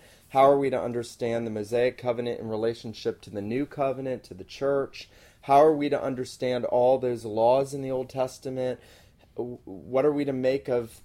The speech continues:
the language of not being under the law and yet the law being established by grace? What are we to do with all that? There's so much biblical data.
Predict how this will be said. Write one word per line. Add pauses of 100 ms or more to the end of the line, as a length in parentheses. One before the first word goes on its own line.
the
language
of
not
being
under
the
law
and
yet
the
law
being
established
by
grace?
What
are
we
to
do
with
all
that?
There's
so
much
biblical
data.